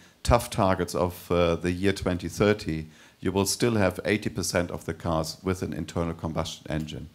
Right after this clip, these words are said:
So it's not like overnight we are going to shut down, and I don't think that any of the manufacturers has plans to shut down. And at the same time, I think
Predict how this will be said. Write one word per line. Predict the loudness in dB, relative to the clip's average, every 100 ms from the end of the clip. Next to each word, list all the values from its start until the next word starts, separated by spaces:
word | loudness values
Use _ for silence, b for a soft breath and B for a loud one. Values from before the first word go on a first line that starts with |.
| B B B
So | B 4 6
it's | 4 4
not | 6 6
like | 6 6 6 4
overnight | 6 6 6 4 6 4 0 -2
we | 4
are | 4
going | 4 2
to | 2 2
shut | 4 4 4
down, | 2 2 0
and | 0 2
I |
don't | 4 4 4
think | 0 2
that | 0 0
any | 0 0 2
of | 0 0
the | 0
manufacturers | 2 0 2 0 0 -4 -4 -6 B B B
has | 2 2
plans | 2 2 2 0 -4
to | -4
shut | 0 0 0
down. | -2 -2 -6 -14 B B B
And | 2
at | 4
the | 4
same | 4 6 6
time, | 4 0 0 0 -2
I | -2 -2
think | -2 -4